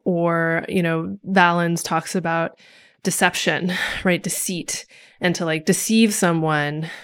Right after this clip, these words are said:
um, is to prioritize your own benefit over honesty with another individual. Um, and sometimes that deception is, like, literally what allows you to survive, right? Like, there are situations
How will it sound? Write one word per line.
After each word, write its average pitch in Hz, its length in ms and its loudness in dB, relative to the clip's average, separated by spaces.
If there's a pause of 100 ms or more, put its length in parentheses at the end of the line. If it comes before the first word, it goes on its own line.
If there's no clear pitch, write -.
(260)
um, 160 560 0 (460)
is 180 420 4
to 165 640 2
prioritize 190 600 6
your 170 140 2
own 165 200 2
benefit 170 760 2
over 160 300 0
honesty 165 640 0
with 160 200 -2
another 147 300 0
individual. 156 920 -6 (480)
Um, 156 500 2
and 185 160 2
sometimes 226 380 6
that 180 160 4
deception 156 920 -2
is, 156 300 -2
like, 156 180 -2
literally 180 320 4
what 160 120 2
allows 147 300 0
you 160 60 -4
to 147 160 -8
survive, 160 800 -2 (140)
right? 165 320 -2 (340)
Like, 156 160 0
there 160 140 2
are 147 320 2
situations 165 1080 0